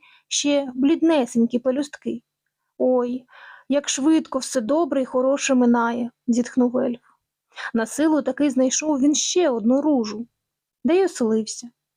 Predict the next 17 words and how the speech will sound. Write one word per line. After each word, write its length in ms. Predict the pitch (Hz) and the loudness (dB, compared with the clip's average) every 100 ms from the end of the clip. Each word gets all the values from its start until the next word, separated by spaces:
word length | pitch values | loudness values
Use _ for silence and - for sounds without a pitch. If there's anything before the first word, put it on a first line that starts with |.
| _ - 226 | _ -10 -2
За 140 | 240 | 0
її 280 | 254 269 311 | 2 2 2
тонесенькими 880 | 254 233 247 311 285 247 247 240 | 2 2 2 0 2 2 4 2
пахучими 580 | 233 226 403 403 359 330 | 0 -4 -4 -2 0 0
пелюстками 800 | 277 254 247 - - 262 311 262 247 - - | 0 -2 -4 -6 -4 0 2 0 0 -10 -2
був 280 | 233 359 330 | 0 2 2
йому 220 | 320 294 | 4 4
любий 280 | 294 269 285 | 2 2 0
притулок. 800 | - 254 - 220 220 - - _ _ _ _ _ _ _ | -2 -4 -4 -4 -4 -8 -18 _ _ _ _ _ _ _
Щоранку 500 | - 254 233 247 247 | -6 -2 -2 -2 -4
прилітав 540 | 247 262 247 254 262 233 | -2 0 0 0 -2 0
він 160 | 240 | 0
під 200 | 233 233 | 0 -2
віконце 480 | 226 240 262 285 285 | -2 0 0 0 -2
до 120 | 214 | -2
бідної 340 | 226 247 285 269 | 0 2 2 2
дівчини, 640 | 285 - - 302 208 180 | 0 -2 -4 -2 -2 -6